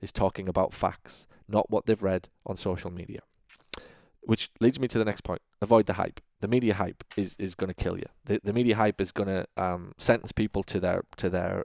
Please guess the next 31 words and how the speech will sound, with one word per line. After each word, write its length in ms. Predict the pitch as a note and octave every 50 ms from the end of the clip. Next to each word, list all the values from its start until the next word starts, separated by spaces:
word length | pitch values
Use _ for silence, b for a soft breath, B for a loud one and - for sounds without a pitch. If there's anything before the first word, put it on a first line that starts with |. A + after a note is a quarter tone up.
| - _
uh, 260 | G2+ F#2+ F2+ F#2 F#2+ - _ _
houses 460 | - - A#2+ C3 B2 A#2 A#2+ A#2+ A2 G#2
and, 220 | F2+ F#2 F#2 - - _ _ - _ _ _ _ - - - _ _ _ - -
you 120 | - G#2+
know, 100 | G2 F2+ E2 - -
uh, 220 | - - - - - - -
uh, 60 | - - -
making 360 | A#2 A2+ A#2 A2+ - G2+ G2
stupid 340 | - - - A#2+ - - G#2
and 100 | G#2 G2+
crazy 320 | - G#2 G2 F#2+ F2+ F#2
decisions. 400 | E2+ F2+ F2 - F#2 F2 - - - B B B B B B B
Not 180 | D3+ D#3 D#3 -
everybody, 420 | D3 C3+ A#2+ A2 G2+ A2 G#2+ G#2+
by 180 | F#2+ G#2 G2+ G2+
the 100 | F#2+ F#2
way, 200 | F#2+ G2+ C3 D#3+ b b b b b b b b
uh, 120 | - G#2+ -
'cause 200 | - - G#2+ A2+
I 40 |
don't 200 | A2 A#2 A#2+ A2
believe 400 | - A2 G#2+ G#2 G2 G2+ G#2 -
that 100 | - G#2+
people 320 | - - A2 G2+ - F#2+ G2
are 260 | F#2+ F#2 F#2 F#2+ G2 b b b b b
that, 500 | - A2 F#2 G#2 G#2+ G2+ - - - - - _ _ _ _ _ _ _ _ _
that 200 | A2 A2 - -
stupid, 540 | - - - G2 F#2+ - - - - - -
right? 280 | - - G2 G2+ G2 -
There's 180 | - G2+ F#2+ F#2
a, 140 | F#2+ F2+